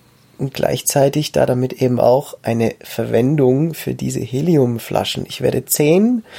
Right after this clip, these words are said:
von diesen Heliumflaschen, also die sind ungefähr so, ja,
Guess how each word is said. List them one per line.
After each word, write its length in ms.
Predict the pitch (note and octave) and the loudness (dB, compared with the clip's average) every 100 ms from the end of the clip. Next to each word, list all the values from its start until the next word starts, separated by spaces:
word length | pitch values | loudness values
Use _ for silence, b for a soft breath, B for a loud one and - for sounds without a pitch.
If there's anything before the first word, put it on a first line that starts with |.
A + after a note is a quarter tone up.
| B - | B -12
von 180 | - | -8
diesen 240 | - C#3 C3 | -4 -2 0
Heliumflaschen, 760 | B2+ F#3 D#3 C3 - A2+ C3 | 2 4 2 0 0 0 2
also 160 | B2 C3 | 0 0
die 120 | B2+ | -2
sind 180 | B2+ B2+ | -2 0
ungefähr 420 | C#3 C3+ - B2 | -2 0 2 2
so, 300 | B2 A#2+ A#2+ B B B B _ | 4 4 2 B B B B _
ja, 300 | - C3 C3+ | 2 4 2